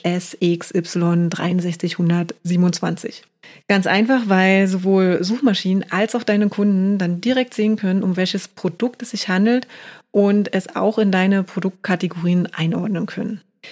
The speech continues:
Ein paar wichtige Tipps noch zum Thema U R L. Achte bei deinen U R Ls stets darauf, Kleinschreibung zu nutzen, Wörter mit Bindestrichen und nicht mit Unterstrichen zu trennen und auf Sonderzeichen zu verzichten.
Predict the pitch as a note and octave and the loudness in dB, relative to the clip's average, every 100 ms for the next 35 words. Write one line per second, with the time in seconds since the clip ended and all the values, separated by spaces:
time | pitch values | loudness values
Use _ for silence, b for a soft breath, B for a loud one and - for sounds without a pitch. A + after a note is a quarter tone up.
0 | B B B G#3 G3+ G#3+ A3+ G3+ G3+ A3 | B B B -2 0 2 2 2 -2 -2
1 | C#4 C4 - C#4 - A#3+ A#3+ - A#3+ B3 | -2 -2 -2 -4 0 0 0 -4 0 0
2 | B3 A#3 G#3+ G#3 F#3+ G3 - E3+ E3+ F3+ | 2 2 4 2 2 0 0 2 0 0
3 | E3 B B B B - A#3+ - C4+ C4+ | -6 B B B B -2 -2 -2 -4 0
4 | C4+ A3 G3+ F#3+ F#3+ G3 F#3+ G3 G3+ G3 | 0 0 2 2 2 0 0 0 0 -2
5 | - - - - A3 - G#3 G3 G3 G#3 | -6 -8 -6 -2 -2 0 -2 -2 0 -2
6 | G#3 - _ _ - F3+ F#3 - F3 F#3 | -2 -12 _ _ -4 0 0 0 -4 -4
7 | F3 F#3 G3+ - - - - F#3+ G#3+ C4 | -4 -4 -6 -6 -10 -12 -2 2 2 4
8 | B3 A#3+ G#3 - F3 F#3 A3 A3+ A#3+ A#3+ | 2 2 0 0 -2 -2 -2 -2 0 0
9 | - G3 F3+ G3 A#3 C#4 B3 A#3+ G#3 G3+ | 0 0 2 4 4 2 -2 0 0 0
10 | E3 - E3+ F#3+ F3 F#3+ - F#3+ G3+ A3+ | -2 -6 -8 -4 -4 -6 -6 -2 0 0
11 | G#3 G#3 G#3+ - G3+ F#3 F3+ F3+ F3 G3+ | 0 2 2 0 -4 -2 -2 -2 -2 -8
12 | E3 F#3 F3 - - B3 - - F3+ | -8 -8 -10 -12 -12 -12 -14 -12 -14